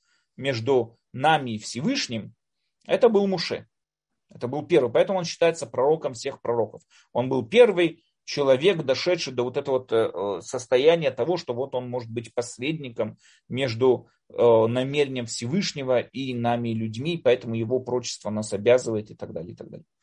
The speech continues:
Поэтому здесь Тора нам подчёркивает, что еврейский народ был на очень высоком уровне,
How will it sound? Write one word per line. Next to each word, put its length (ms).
Поэтому 340
здесь 220
Тора 200
нам 200
подчёркивает, 640
что 220
еврейский 500
народ 320
был 240
на 140
очень 260
высоком 540
уровне, 400